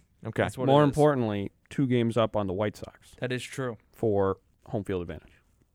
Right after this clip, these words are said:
Speaker 1: Very good point.
Speaker 3: in that series.
Speaker 1: So it, it right now it's looking like Rays will be the one seed, Astros, White Sox, and then it will be some combination
Speaker 2: Of the wild card
Speaker 1: of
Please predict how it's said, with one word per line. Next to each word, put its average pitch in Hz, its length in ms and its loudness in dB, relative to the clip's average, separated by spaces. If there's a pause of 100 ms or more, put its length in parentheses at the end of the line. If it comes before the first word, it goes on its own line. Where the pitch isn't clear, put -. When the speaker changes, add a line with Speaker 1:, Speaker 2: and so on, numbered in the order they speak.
(480)
Speaker 1:
Very 113 260 0
good 107 160 -4
point. 104 260 0
Speaker 3:
in 104 100 -2
that 92 160 -6
series. - 420 -18
Speaker 1:
So 135 200 4
it, 127 180 0
it 147 180 2 (340)
right 160 220 6
now 170 180 6
it's 151 100 2
looking 143 260 2
like 131 340 0 (120)
Rays 147 280 6
will 151 60 -2
be 151 60 6
the 139 100 6
one 139 180 4
seed, 131 380 2 (240)
Astros, 131 640 4 (360)
White 127 240 6
Sox, 107 480 2 (200)
and 117 220 0
then 120 340 4
it 127 160 -2
will 120 100 0
be 110 180 2
some 123 280 0
combination 110 680 -2 (360)
Speaker 2:
Of 135 160 -10
the 123 60 -10
wild 117 300 -6
card 110 140 -6
Speaker 1:
of 107 220 6